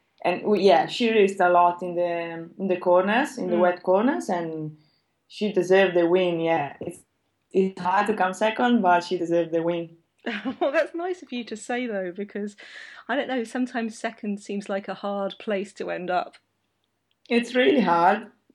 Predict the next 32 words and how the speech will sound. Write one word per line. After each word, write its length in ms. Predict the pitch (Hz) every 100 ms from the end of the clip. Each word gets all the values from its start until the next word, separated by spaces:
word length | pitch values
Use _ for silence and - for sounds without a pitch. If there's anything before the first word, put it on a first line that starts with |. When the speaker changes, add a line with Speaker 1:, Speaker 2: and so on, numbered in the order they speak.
| -
Speaker 1:
Um, 520 | 190 180 175 175 170
yeah, 340 | 202 208 180 185
I 40 |
prepared 520 | 196 277 247 196 190 190
for 180 | 185
this, 260 | 175 202 202 208 -
yeah, 220 | 185 -
for 120 | 185
this 200 | 175 202 190
race 260 | 190 190
and 280 | 190 180 175
this 360 | 185 196 180 - _ _ _
period 440 | 196 196 202 196 190
of 200 | 190 180 - _ _ _ _ -
the 80 | 190
year 220 | 202 294
last 300 | 247 240 -
year. 200 | 302 403 - _
Speaker 2:
Mm-hmm. 240 | 233 214 202 - _ -
Speaker 1:
And 600 | 190 180 175 170 165 165 - _ -
I 100 | 190
really 220 | 220 220
wanted 380 | 175 175 190 175
that 220 | 175 170
jersey, 440 | 185 185 180 185 175
but 400 | 175 165 165 -
yeah, 280 | 240 233 262
still 400 | 254 220 202 190
some 200 | 196 190
years 180 | 190 180
to 80 |
come 440 | 180 208 247 247